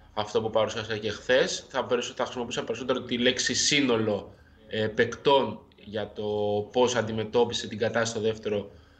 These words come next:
ε, μέρος. Ε, κατέρευσε μέσα σε πέντε λεπτά, δεκαεπτά μηδέν το σερί που δέχτηκε από τον Ολυμπιακό. Το τριάντα πέντε σαράντα έγινε πενήντα δύο σαράντα μέσα σε πέντε λεπτά.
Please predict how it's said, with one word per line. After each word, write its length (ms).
ε, 360
μέρος. 720
Ε, 40
κατέρευσε 840
μέσα 240
σε 120
πέντε 340
λεπτά, 260
δεκαεπτά 480
μηδέν 280
το 60
σερί 260
που 100
δέχτηκε 240
από 100
τον 100
Ολυμπιακό. 520
Το 80
τριάντα 240
πέντε 180
σαράντα 300
έγινε 200
πενήντα 280
δύο 120
σαράντα 600
μέσα 240
σε 120
πέντε 260
λεπτά. 640